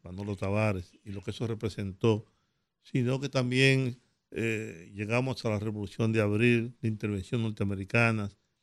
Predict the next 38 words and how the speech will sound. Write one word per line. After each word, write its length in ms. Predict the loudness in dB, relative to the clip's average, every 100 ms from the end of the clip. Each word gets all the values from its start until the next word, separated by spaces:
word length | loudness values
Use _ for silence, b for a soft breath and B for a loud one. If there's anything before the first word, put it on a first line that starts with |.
| _ _ _ _
los 200 | -4 0
doce 280 | 2 2 4
años 280 | 4 4 2
de 60 | 0
Balaguer, 720 | -2 -2 4 6 6 4 -4 _ _ _ _ _ _ _
y 320 | -14 -10 -8 2
todo 200 | 8 8
lo 100 | 8
que 80 |
ha 40 | 4
ocurrido 400 | 4 6 6 6
después. 520 | 4 4 2 2 _ _ _ _ _
Es 220 | -4 -4
decir, 220 | -6 -10 _ _
todavía 380 | 6 8 8
yo 100 | 8
creo 140 | 8 4
que 60 |
hemos 180 | 2 2
estado 260 | 8 8 10
pagando 540 | 10 12 12 12 8
las 80 | 2
consecuencias, 720 | -2 -8 -6 -2 -2 -2 -10 -14
de 80 | -8
algún 240 | -6 -4
modo, 340 | -2 -4 -4 -10 _ _ _ _ _ _ _ _ _ _ -12
de 200 | 0 0
ese 220 | 6 6
acto 720 | 6 4 0 0 -2 -8 -12 2
bárbaro 580 | 6 6 4 -4 -12 _ _ _ _ _ _ _
que 120 | -6
fue 160 | 0 0
el 60 |
golpe 240 | 0 -2 -4
de 60 |
Estado. 360 | -6 -10 _ _ _ _ _ _ _ _ _ _ _ _
Porque 260 | 0 0 2
Bosch 420 | 4 6 4